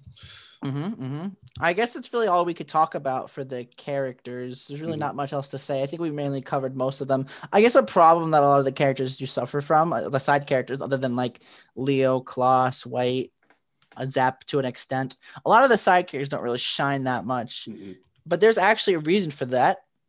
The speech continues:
Speaker 1: And I, I mean, if you'd like, I could tell you it right now, dear audience and Falcon, who doesn't know.
Speaker 2: Sure, let's go for it.
Speaker 1: So I was, uh, after I finished my rewatch of the anime, I was looking for cool, like, little anime facts, like, "Oh, what's this?"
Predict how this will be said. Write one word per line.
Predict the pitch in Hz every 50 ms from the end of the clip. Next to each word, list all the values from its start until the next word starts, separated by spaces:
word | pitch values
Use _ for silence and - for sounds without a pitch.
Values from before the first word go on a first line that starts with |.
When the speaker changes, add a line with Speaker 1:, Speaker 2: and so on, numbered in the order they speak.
| _ _ _ _ _ _ _ _
Speaker 1:
And | - 131 131
I, | 120 131 127 139 135 139 135 - 151
I |
mean, | 151 151 156 143 139
if | 92 - 143 143 -
you'd | 160 143
like, | 147 151 202 226 185
I | 147
could | - 147 143
tell | - - 185
you | 180 196 202
it | 202 147
right | 175 190 220 254 269
now, | 254 262 277 277 294 320 349 302 254 233
dear | 220 190 202 220 214 -
audience | 196 196 202 202 196 190 190 -
and | 185 180
Falcon, | - 196 180 180 180 - 202 202
who | 202 180
doesn't | 185 180 175 170 165 170
know. | 170 160 170 - - _ _ _ _ - - - - - -
Speaker 2:
Sure, | - - - 165 147
let's | 135 135 135
go | - 139 120
for | - 117 104 101 95
it. | 101 - _ _ _
Speaker 1:
So | - - - - 302 349 320 196 156 - - -
I | 165 196 226 254 269 285 302
was, | 277 262 262 240 220 247
uh, | 233
after | 226 220 208 190 208 233 240 285 277
I | 269
finished | 269 269 254 240 240 - 240
my | 220 214
rewatch | 190 196 202 196 190 185 185 180 -
of | 175 165
the | 156 101
anime, | 120 143 143 147 147
I | 147 143 147
was | 156 165
looking | 175 165 170
for | - - 165
cool, | - - 175 175
like, | 165 160 139 143
little | 160 156 143 -
anime | 151 151 143 139 139 139
facts, | 139 - 147 147 147 -
like, | 175 -
"Oh, | 202 415 508 494 370
what's | 381 415 - -
this?" | - 554 480 - -